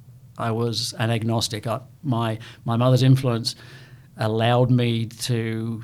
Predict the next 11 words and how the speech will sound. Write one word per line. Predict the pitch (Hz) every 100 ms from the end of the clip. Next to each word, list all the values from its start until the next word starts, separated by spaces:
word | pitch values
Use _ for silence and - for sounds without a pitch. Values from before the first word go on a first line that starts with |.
| -
just | - 135 139 139
consider | 135 131 143 123
that | 110 110 113
there | 117
was | 113 113
someone, | 107 - - - 127 117 120 117 110
something | 117 110 117
out | 117
there | 120 107
that | 107 120
was | 113 101 -